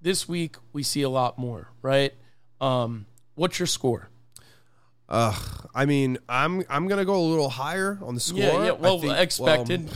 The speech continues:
Speaker 2: well,
Speaker 1: at
Speaker 2: what
Speaker 1: corners.
Speaker 2: high score for the Jets is probably, like, twenty-five points, right?
Speaker 1: Yeah, well, after
Speaker 2: Um,
Speaker 1: last year.
Speaker 2: yeah, after the last couple years. I'm gonna say that the Jets are gonna win twenty-seven to seventeen.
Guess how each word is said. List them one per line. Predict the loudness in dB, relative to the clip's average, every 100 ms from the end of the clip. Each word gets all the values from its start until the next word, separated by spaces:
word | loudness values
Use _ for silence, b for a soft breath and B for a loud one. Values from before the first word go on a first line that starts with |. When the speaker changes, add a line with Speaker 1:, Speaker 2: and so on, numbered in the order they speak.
| -2
Speaker 2:
well, | 0
Speaker 1:
at | 0
Speaker 2:
what | -2
Speaker 1:
corners. | -4 -2 -6 -6
Speaker 2:
high | 0 2 2
score | 0 -4 -2 0 0
for | 0
the | -6
Jets | -4 -2 -2 -4
is | -8
probably, | -4 -4 -2 -6
like, |
twenty-five | -8 -10 -8 -8 -8
points, | -8 -10 -10
right? | -10 -6
Speaker 1:
Yeah, | -2 0 0
well, | 0 4 6
after | 6 6 6
Speaker 2:
Um, |
Speaker 1:
last | 6 4 0 -10
year. | -12 -10
Speaker 2:
yeah, | -2 0 0 -4
after | -8 -8 -6
the | -4
last | -4 -4
couple | -4 -4 -4
years. | -6 -6 -8 -2
I'm | 0
gonna | 2 2
say | 0 0 0
that | -2
the | -4
Jets | -2 -2 -2 -2
are | -2
gonna | -2 -2
win | -2 -2 0 -2 -4 b b
twenty-seven | -8 -2 0 2 2 0 0
to | -2
seventeen. | 0 0 -2 -4 -6 -8 -10